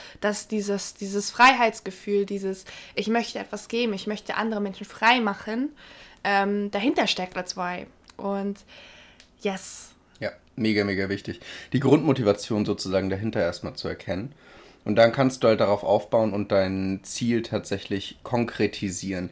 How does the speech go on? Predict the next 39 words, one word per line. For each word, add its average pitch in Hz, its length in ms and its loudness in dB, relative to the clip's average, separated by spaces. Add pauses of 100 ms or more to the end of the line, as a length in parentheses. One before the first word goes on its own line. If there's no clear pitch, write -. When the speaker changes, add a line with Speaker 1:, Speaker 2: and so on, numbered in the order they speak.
(320)
Speaker 2:
Konkretisieren 151 920 4 (1040)
bei 120 280 8
manchen 131 440 6
Leuten, 139 260 10
es 127 100 -2
gibt 151 140 -2
immer 165 140 6
zwei 110 280 8
Arten - 220 6
von 95 140 -4
Menschen. - 300 -6
Bei 120 100 6
den 175 280 10
<laughs> - 20 4
einen 180 420 8
zieht - 260 0
sich 135 180 2
da 110 180 10
alles 135 260 4
zusammen 110 380 4
bei 117 100 8
dem 113 160 -2
Wort 117 200 2
und 95 100 -8
sie - 140 -14
denken, 101 220 -2
„Gott, - 220 -14
nee, 113 240 -10 (340)
ich - 100 -10
will 131 80 0
das, 143 180 -4
ich - 120 -14
weiß 151 200 -4
das 131 120 -10
gar 135 180 0
nicht.“ 127 120 -2 (400)
Ähm, 110 260 6
oder, 110 1000 10
äh, 107 60 -2